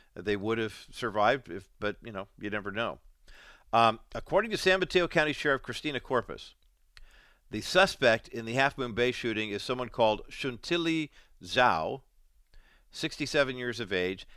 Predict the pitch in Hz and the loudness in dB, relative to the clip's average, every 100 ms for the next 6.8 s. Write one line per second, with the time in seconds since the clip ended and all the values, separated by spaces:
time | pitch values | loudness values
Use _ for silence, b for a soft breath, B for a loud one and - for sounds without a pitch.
0 | b - 147 117 139 190 - - 131 127 | b -2 0 2 4 4 4 0 2 2
1 | 139 123 123 113 - 127 123 107 101 101 | 0 0 -2 -4 0 0 0 -6 -10 -14
2 | - 101 98 85 98 92 95 90 87 87 | -8 -4 -4 -6 -8 -6 -6 -4 -4 -6
3 | 82 - _ _ _ _ B B B B | -10 -20 _ _ _ _ B B B B
4 | B B - - 147 156 139 120 - 120 | B B -12 0 2 2 -2 -4 -2 0
5 | 143 - 127 113 117 135 123 120 - 117 | 0 -2 -8 -6 -6 -4 -4 -2 2 2
6 | - 104 98 117 - 151 196 - | 2 -6 -2 -4 -2 -2 -4 -8